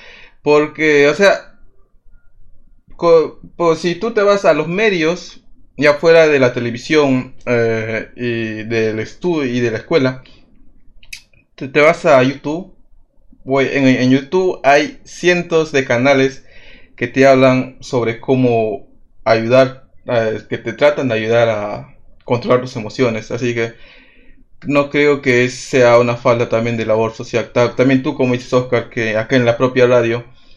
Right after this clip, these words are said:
está, eh, los programas, eh, que, ay, perdo-, perdónenme, es que tengo, tengo memoria a corto plazo con los nombres, así que no lo voy a nombrar, no sé, no me, no recuerdo. Pero están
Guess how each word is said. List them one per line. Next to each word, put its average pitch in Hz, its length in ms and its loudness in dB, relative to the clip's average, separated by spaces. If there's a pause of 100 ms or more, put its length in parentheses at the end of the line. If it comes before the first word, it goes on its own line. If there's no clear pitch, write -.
(400)
está, 117 1120 4 (600)
eh, 113 420 -2
los 117 140 -2
programas, 127 720 0 (840)
eh, 117 180 -4
que, 113 540 -6
ay, 127 160 0
perdo-, 135 340 -2
perdónenme, 190 500 2
es 170 60 0
que 170 100 -6
tengo, 175 460 -2
tengo 156 260 -4
memoria 139 280 0
a 135 40 -8
corto 131 220 -4
plazo 120 340 -2
con 107 300 -8
los 107 140 -6
nombres, 123 420 -4 (760)
así - 360 -6
que 104 440 -6
no 120 280 -2
lo 127 100 2
voy 117 120 0
a 117 60 -2
nombrar, 110 300 -4
no 113 120 -4
sé, 107 300 -10
no 127 140 -4
me, 120 180 -2
no 156 160 4
recuerdo. 127 500 0 (960)
Pero 127 120 -4
están 131 400 2